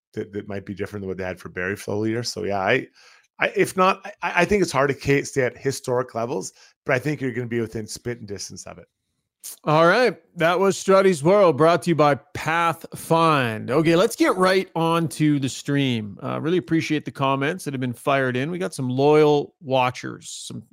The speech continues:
Speaker 2: familiar names here that hop in on all of our live streams. And we love doing these live streams 'cause we get to interact with you a little bit. Ask Us Anything tonight. By the way, we gotta rename that segment, I think.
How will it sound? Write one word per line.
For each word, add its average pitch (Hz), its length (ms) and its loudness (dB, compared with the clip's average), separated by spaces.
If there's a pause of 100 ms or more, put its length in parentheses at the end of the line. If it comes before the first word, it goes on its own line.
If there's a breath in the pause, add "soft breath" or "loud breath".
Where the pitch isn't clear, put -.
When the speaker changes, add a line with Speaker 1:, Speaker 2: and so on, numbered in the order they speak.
(100)
Speaker 2:
familiar 180 520 2
names 147 400 0
here 123 340 -2 (500 loud breath)
that 139 120 0
hop 143 300 0
in 143 100 2
on 131 120 2
all 135 180 4
of 131 100 0
our 127 100 2
live 120 360 0
streams. 123 440 -6
And 127 100 -2
we 127 60 0
love 151 200 2
doing 135 220 0
these 117 180 -4
live 120 240 0
streams 120 300 -8
'cause 117 160 -8
we 120 80 -6
get 120 160 -4
to 127 100 -6
interact 113 420 -4
with 113 160 -14
you 117 120 -4
a - 20 -4
little 110 260 -6
bit. 120 260 -2 (120)
Ask 131 300 -6
Us - 160 -8
Anything 131 480 -4
tonight. 135 640 -2 (260)
By 180 140 2
the 175 80 4
way, 180 100 4
we 180 100 0
gotta 240 200 2
rename 139 380 0
that 110 200 -2
segment, 113 340 -6
I 110 80 -8
think. 110 280 -14